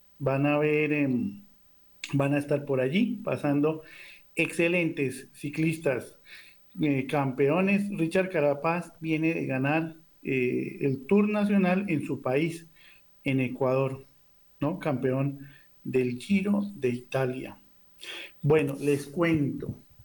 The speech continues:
sigue, eh, en su tercera semana de éxito la película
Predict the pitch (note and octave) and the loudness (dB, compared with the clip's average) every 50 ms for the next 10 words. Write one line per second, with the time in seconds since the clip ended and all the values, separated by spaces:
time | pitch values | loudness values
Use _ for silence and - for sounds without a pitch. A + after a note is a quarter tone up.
0 | _ _ _ _ _ _ _ - - - D#3+ D3+ D3+ F3 F3+ F3+ - - - - | _ _ _ _ _ _ _ -8 -4 -2 0 2 2 2 2 2 -2 -4 -10 -16
1 | - - - E3 D3+ D3 D3 C#3+ C#3 C#3 C#3 D3+ D3 C#3+ D3 C#3+ C3 C#3 C#3+ C3 | -14 -4 0 2 4 6 6 4 4 4 2 2 2 2 0 -2 0 2 2 2
2 | B2+ - D3 D3+ E3 F3 E3+ - D#3+ D3+ C#3+ C#3+ D3 D#3 E3 F3+ F3+ F3 E3 - | 2 2 2 2 2 2 0 0 0 0 2 2 2 2 2 2 0 -2 -6 -12
3 | - - - - - - _ _ _ _ _ D3+ C#3 D3+ D#3 - - - F3 F3+ | -18 -20 -20 -20 -20 -20 _ _ _ _ _ -2 0 0 0 0 0 0 0 0
4 | F3+ - - G#3 G3+ G3+ G3+ G3 G3 G#3 G#3 - - - - - - _ _ _ | 0 0 2 2 4 4 4 4 4 4 0 -2 -8 -12 -16 -18 -20 _ _ _
5 | _ _ - D#3 D#3 D3+ D3 D3 D3+ D3 E3 F#3 F#3+ G3 G3+ G3+ G3+ G3 G3 G3+ | _ _ -2 0 2 2 2 2 0 0 2 0 0 0 2 2 2 4 4 2
6 | G3+ G3+ G3+ - - - | 0 -2 -6 -10 -14 -18